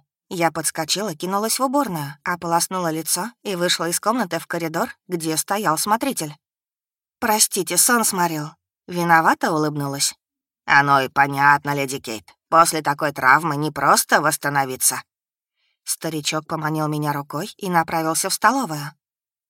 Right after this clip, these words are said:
«Наверное, уже вся Академия знает, что со мной произошло.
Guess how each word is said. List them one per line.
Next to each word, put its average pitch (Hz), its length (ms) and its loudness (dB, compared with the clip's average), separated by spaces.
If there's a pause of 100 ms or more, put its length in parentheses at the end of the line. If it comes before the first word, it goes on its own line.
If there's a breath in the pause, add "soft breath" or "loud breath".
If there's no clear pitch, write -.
«Наверное, 156 760 -4
уже 180 280 -2
вся 170 300 0
Академия 170 520 -2
знает, 160 380 -2
что 160 260 -2
со 226 180 2
мной 180 220 -2
произошло. 202 720 -2